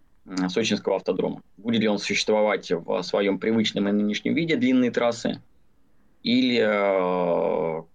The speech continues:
кольцо будет сокращено до малой конфигурации, на которой, по сути, наверное, можно будет устраивать только, опять же, соревнования по дрифту и какие-то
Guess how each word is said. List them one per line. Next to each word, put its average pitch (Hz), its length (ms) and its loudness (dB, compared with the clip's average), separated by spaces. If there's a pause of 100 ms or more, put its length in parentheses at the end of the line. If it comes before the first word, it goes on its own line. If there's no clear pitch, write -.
кольцо 92 380 0
будет 101 180 -2
сокращено 90 640 -6
до 90 680 -4 (800)
малой 95 280 0
конфигурации, 120 800 -2 (720)
на - 160 -6
которой, 107 300 0
по 110 140 0
сути, 107 260 0
наверное, 98 380 2
можно 98 240 0
будет 92 260 -2
устраивать 90 480 0
только, 87 760 -2
опять - 280 -2
же, 87 240 -4 (440)
соревнования 98 460 0
по 92 180 -6
дрифту 110 460 0
и 90 360 2
какие-то 90 440 -2